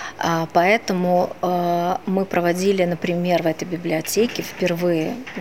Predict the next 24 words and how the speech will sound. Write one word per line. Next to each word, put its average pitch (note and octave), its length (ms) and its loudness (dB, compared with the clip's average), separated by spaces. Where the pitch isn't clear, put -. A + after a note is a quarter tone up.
вообще E3+ 260 -4
в F3 60 -6
истории D#3+ 480 -4
библиотечного F3 680 -2
сообщества F#3+ 600 0
полноценный F3 680 0
хакатон, G#3 680 0
два F3 340 2
дня, F#3+ 420 0
то F3+ 60 0
есть E3+ 120 0
фактически - 300 -4
двое G3 220 4
суток, - 440 -2
я - 60 -2
бы A3 120 -6
даже - 180 -2
сказала. F#3 600 2
Э, E3+ 400 0
это F3+ 180 -2
б-, F3+ 140 -4
б-, F#3 600 -4
разработчики F3+ 1080 2
с, - 320 -4